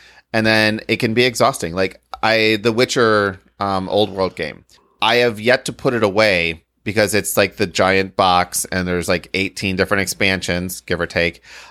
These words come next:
Um, it's a great game. I love playing it. Or, um, I mean, I've only played it twice at this point, but I really enjoy the game. And, but yeah, putting it away and taking it out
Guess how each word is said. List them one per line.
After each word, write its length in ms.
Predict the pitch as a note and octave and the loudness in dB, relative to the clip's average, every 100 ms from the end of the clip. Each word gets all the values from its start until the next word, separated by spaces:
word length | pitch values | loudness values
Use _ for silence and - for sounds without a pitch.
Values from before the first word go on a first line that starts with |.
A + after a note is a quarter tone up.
| - | -4
Um, 260 | G2 F#2+ | -2 0
it's 140 | B2+ C3+ | -2 -2
a 60 | |
great 240 | A#2+ C3 C3 | 0 0 0
game. 260 | A#2 A2 | 0 0
I 120 | E2+ G2+ | 0 0
love 280 | G2 A2 | 2 0
playing 280 | - A2 G#2+ | 0 0 2
it. 240 | G#2+ G#2+ - | 2 0 -2
Or, 220 | F#2+ F#2 - | -8 -8 -6
um, 560 | F#2+ F#2 F2+ E2+ E2 E2+ _ - | -2 0 -2 -4 -10 -16 _ -10
I 80 | G2+ | -4
mean, 100 | G2 | 0
I've 80 | G2 | 2
only 140 | G#2 | 0
played 180 | F2+ G2 | 2 0
it 220 | F#2 _ _ _ | 0 _ _ _
twice 340 | - B2 A2 G#2+ | -4 0 0 0
at 80 | |
this 120 | G2+ F#2 | -6 -4
point, 360 | G#2 F#2 F2+ - - _ | -2 -4 -4 -14 -20 _
but 320 | - G2+ F2+ - | 0 0 0 -2
I 80 | G#2 | -2
really 520 | G2+ F#2+ A2 A2 G2 | -2 0 2 2 2
enjoy 300 | F#2+ F2 F2+ | -2 -2 -4
the 80 | E2 | -4
game. 460 | G2 C3 G#2+ F#2+ F#2 - - _ - | 0 0 2 -2 -6 -20 -20 _ -4
And, 680 | A#2+ A#2 A2+ A2 G#2+ G#2 F#2 - - _ _ | 0 2 0 0 -4 -10 -10 -14 -16 _ _
but 120 | - A2 | -2 2
yeah, 220 | C3+ G2 | 2 0
putting 340 | - - G#2+ | -2 -2 2
it 80 | C3 | 2
away 320 | A#2+ G#2 A2 | 2 4 4
and 160 | G#2+ F#2 | 2 -2
taking 280 | A2+ G2 G2+ | -4 -2 0
it 100 | F#2+ | 2
out 400 | A2 F#2+ E2+ | 2 2 -2